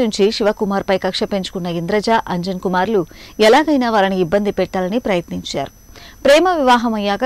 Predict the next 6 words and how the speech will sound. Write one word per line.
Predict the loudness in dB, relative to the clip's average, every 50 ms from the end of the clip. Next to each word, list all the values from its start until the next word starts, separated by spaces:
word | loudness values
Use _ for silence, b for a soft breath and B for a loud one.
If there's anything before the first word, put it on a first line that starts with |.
| 0 0
కొంతకాలానికి | 0 -2 -2 -2 -2 0 0 0 0 0 -2 -2 -2 -4 -2 0
తల్లిదండ్రులు | 0 0 0 0 -2 -2 -4 -2 0 0 0 0 0 -2
ఇందిరమ్మ, | 0 0 0 0 0 0 0 0 -2 -2 -2 -2
జానయ్యలతో | -2 -2 -2 -2 -2 0 2 0 2 2 0 -2 -2 0 0
తిరిగి | 0 2 2 2 0 -2 -2 B B B B B B 0
సంబంధ | 2 2 4 2 2 2 2